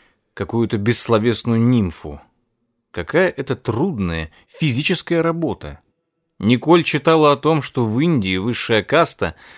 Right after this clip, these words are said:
брахманы – учат замирать в самых неестественных для людей позах, утверждая, что это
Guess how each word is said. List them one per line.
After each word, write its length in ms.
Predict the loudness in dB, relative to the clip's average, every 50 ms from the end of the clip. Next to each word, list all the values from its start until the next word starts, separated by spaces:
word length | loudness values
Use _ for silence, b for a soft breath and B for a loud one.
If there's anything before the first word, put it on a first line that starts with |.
| B B B
брахманы – 800 | B 0 4 4 4 4 2 -2 -6 -8 -6 -6 -4 -6 -6 -8 _ _ _ _ _ _ _ -2
учат 300 | -2 0 2 2 2 2
замирать 480 | 2 2 2 4 4 4 4 4 2 0
в 60 | -4
самых 540 | -4 -2 0 2 2 2 2 -2 -2 -2 -4
неестественных 920 | -2 0 0 0 0 -2 -2 0 0 0 0 -2 -4 -2 0 0 0 0
для 140 | 0 0 0
людей 320 | 0 0 0 2 0 0
позах, 580 | 0 0 -2 0 0 0 0 0 -4 -6 -8 _ B B B B B B B
утверждая, 760 | -4 -4 -4 -2 -2 -2 -2 -2 0 2 2 4 4 4 2
что 280 | 0 -4 -6 -2 2 4
это 380 | 4 4 2 0 -6 -6 -6